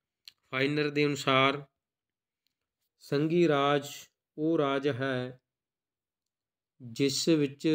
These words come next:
ਸੱਤਾ ਅਤੇ ਸ਼ਕਤੀ ਦਾ ਕੁਝ ਭਾਗ ਰਾਜਾਂ ਨੂੰ ਦਿੱਤਾ ਜਾਵੇ ਅਤੇ ਦੂਸਰਾ ਭਾਗ ਸੰਘੀ ਸਰਕਾਰ ਨੂੰ ਦਿੱਤਾ ਜਾਵੇ, ਜੋ ਕਿ ਆਪਣੇ ਸਥਾਪਿਤ ਰਾਜਾਂ ਦੀ ਇੱਛਾ ਨੂੰ ਨਾਲ ਬਣੀ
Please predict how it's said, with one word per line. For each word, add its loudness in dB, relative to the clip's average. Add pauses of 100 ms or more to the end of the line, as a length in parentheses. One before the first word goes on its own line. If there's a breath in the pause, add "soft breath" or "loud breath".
(420)
ਸੱਤਾ -2
ਅਤੇ 0
ਸ਼ਕਤੀ -4
ਦਾ -4 (460)
ਕੁਝ -2
ਭਾਗ -2
ਰਾਜਾਂ 0
ਨੂੰ 0
ਦਿੱਤਾ 0
ਜਾਵੇ 2 (680)
ਅਤੇ 0
ਦੂਸਰਾ -2
ਭਾਗ 0
ਸੰਘੀ -2
ਸਰਕਾਰ -6
ਨੂੰ -4
ਦਿੱਤਾ -2
ਜਾਵੇ, 0 (500)
ਜੋ 0 (140)
ਕਿ -2
ਆਪਣੇ -2
ਸਥਾਪਿਤ -6
ਰਾਜਾਂ -2 (540)
ਦੀ -2
ਇੱਛਾ -2
ਨੂੰ -2 (580)
ਨਾਲ -2
ਬਣੀ -2